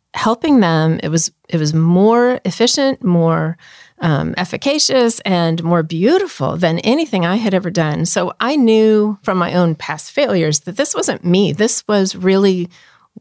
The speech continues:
the approach, the content, everything that we were, that we were doing. So I started looking at, at this a little bit more professionally about ten years in.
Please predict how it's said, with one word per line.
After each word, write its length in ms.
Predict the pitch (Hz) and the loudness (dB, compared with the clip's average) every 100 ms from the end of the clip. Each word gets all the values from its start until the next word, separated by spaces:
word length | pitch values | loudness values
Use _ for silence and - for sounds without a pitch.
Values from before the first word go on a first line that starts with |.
| _ | _
the 120 | - 175 | -2 -2
approach, 720 | 151 - 190 170 175 - - - - _ | -2 -6 -2 0 -2 -4 -6 -8 -20 _
the 80 | 147 | -4
content, 880 | 131 190 175 175 190 156 151 - - | -2 0 0 0 0 -2 -2 -6 -6
everything 400 | 185 180 175 160 | -4 -4 -2 -2
that 160 | 151 - | -2 -4
we 140 | 160 | -6
were, 320 | 156 127 147 - - - _ | -4 -6 -8 -12 -20 -20 _
that 120 | 156 | -2
we 140 | 165 156 | 0 0
were 100 | 147 | -2
doing. 400 | 139 135 143 147 _ - - _ - _ _ - | -4 -6 -10 -12 _ -20 -20 _ -20 _ _ -6
So 680 | - - 247 240 233 226 - _ _ _ _ _ | -4 0 2 4 2 0 -6 _ _ _ _ _
I 80 | 226 | -2
started 480 | 220 - 240 302 233 | -2 0 0 0 0
looking 420 | 208 - 185 180 - | 0 0 0 0 -2
at, 600 | 175 170 156 - - - - _ _ _ _ _ | -2 -2 -2 -4 -4 -6 -14 _ _ _ _ _
at 180 | 190 165 | -8 -4
this 220 | 190 190 - | -2 -2 -2
a 80 | |
little 220 | 196 196 196 | 0 2 2
bit 160 | 180 | 0
more 160 | 175 160 | 0 -2
professionally 1000 | - 165 - 349 - 202 170 165 175 294 - _ _ _ - - - | -4 -8 -4 -2 0 0 2 4 2 0 -6 _ _ _ -20 -20 -6
about 320 | 190 190 - | -2 -2 -2
ten 280 | - 226 220 | -2 2 4
years 280 | 208 185 180 | 4 2 0
in. 340 | 160 117 165 | -2 -4 -8